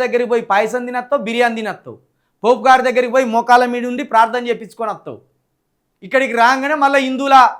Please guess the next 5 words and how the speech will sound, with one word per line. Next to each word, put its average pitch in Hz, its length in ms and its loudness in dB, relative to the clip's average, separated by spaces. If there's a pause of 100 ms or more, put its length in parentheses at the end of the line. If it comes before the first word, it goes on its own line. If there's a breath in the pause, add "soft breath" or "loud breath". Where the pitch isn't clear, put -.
(360)
రక్తం 254 360 -2
అంతా 262 220 -2
మరిగేలా 262 420 4 (1040)
మళ్ళీ 294 260 2
ఇక్కడ 277 160 2